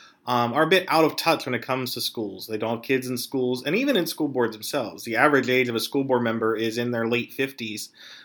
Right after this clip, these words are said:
Um, what was your experience working with other school board members? Because you said you had a slate, so obviously you started out with some friends.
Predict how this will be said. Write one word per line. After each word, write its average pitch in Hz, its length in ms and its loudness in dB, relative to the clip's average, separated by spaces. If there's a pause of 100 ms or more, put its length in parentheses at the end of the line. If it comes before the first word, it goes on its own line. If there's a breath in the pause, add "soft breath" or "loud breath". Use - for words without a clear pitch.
(120 loud breath)
Um, 117 460 0
what 170 220 4
was 185 140 10
your 180 140 8
experience 170 520 2
working 156 280 2
with 139 140 4
other 160 320 6
school 220 340 0
board 139 200 4
members? 104 400 -2
Because 113 720 2
you 131 120 -4
said 127 160 0
you 120 220 -2
had 127 180 2
a 120 40 0
slate, 151 360 4
so 127 140 2
obviously 127 320 2
you 113 80 -4
started 143 320 2
out 120 140 4
with 107 100 -6
some 135 220 -2
friends. - 400 -14